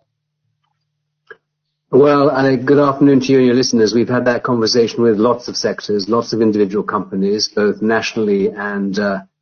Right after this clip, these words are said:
uh, within regions, and it's not unique to horse racing. Uh, David was right. There are, perhaps we need to go back a stage. The first thing was we needed to prepare the country,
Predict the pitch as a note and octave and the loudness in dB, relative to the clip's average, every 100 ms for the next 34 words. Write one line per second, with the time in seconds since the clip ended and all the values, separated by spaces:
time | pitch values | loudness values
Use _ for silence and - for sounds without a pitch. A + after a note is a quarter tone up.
0 | _ - G#2+ G#2+ A2 A2+ A2 A2+ A#2+ G#2 | _ -10 -4 0 2 4 4 2 2 2
1 | F#2+ F#2+ - _ _ - G#2 A2 A2+ A2 | 0 0 -2 _ _ -10 -4 0 2 2
2 | G#2+ - B2+ B2 B2 B2 A#2 A2+ - - | 0 -2 0 0 2 2 4 0 -4 -2
3 | A#2 G#2 C#3+ C#3 A2 F#2 E2 - _ _ | 0 2 0 2 0 -2 -4 -10 _ _
4 | _ _ _ G#2 G#2+ G#2 G#2 G#2 D3+ E3+ | _ _ _ -4 -2 -2 -2 0 2 4
5 | D#3+ D3 E3 C3 F#2+ - B2 B2 B2 A#2 | 4 2 2 0 0 -2 0 2 2 0
6 | A#2+ B2 D3 - C3+ B2 C3 A#2+ G#2+ A2 | -2 -6 -8 0 2 2 2 2 2 -2
7 | G#2 - G#3 F#2+ - - E3+ D#3 - B2+ | -6 -8 -4 -4 -6 -6 -2 -2 0 0
8 | B2 A2+ A#2 C3+ C3 - - A#2+ C3 C3 | 0 0 2 2 0 -10 -8 -6 -2 -2
9 | A#2 A#2 A2+ G2 - G#2 F#2+ | -2 -4 -4 -6 -6 -6 -6